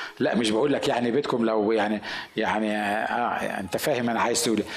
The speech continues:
تاخد، تاخد الإخوة جواك معاك البيت، تاخد الأخوات جواك معاك البيت، تاخد الكنيسة معاك في البيت. الكنيسة تبقى جزء من، عايز أقول لك حاجة، لو ما كانتش الكنيسة جواك في البيت مش هتعرف تصلي لحد. ها؟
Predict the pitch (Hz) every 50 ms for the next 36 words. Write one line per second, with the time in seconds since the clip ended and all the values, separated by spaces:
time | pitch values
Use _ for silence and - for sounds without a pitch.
0 | - - - - 147 - 160 123 - 170 147 - 147 135 151 156 - 160 135 113
1 | 117 120 117 139 147 120 - - - - 110 98 101 117 - - 110 98 90 104
2 | 98 82 - - - - - - - 117 - 120 117 107 101 - 117 123 - -
3 | - - - - - - - 107 113 113 110 123 127 110 - - 101 104 107 107
4 | 107 - - 104 98 90 107 92 - - - - - - - 127 - 135 123 113
5 | - - 131 123 156 165 - - 117 104 101 110 147 147 117 - - - - -
6 | - - - - - - 113 110 107 120 117 104 90 117 90 - 131 156 160 -
7 | 143 - 143 110 - 113 107 127 156 139 - - - 113 117 110 - - - -
8 | - - 165 170 170 156 185 190 165 - - - 170 175 147 127 104 - - -
9 | - - - - - - - 123 123 135 131 127 127 120 - 143 160 202 240 -
10 | - - 165 147 - - 147 139 160 185 180 - 147 123 110 127 127 147 156 151
11 | - 139 123 135 160 156 143 135 - 139 151 160 156 143 - - - 175 165 156
12 | 151 127 - - 147 - - - - - - - - _ _ _ _ _ _ _
13 | _ _ _ - - - _ - _ _ _ - _ - - _ 120 139 170 -
14 | - - -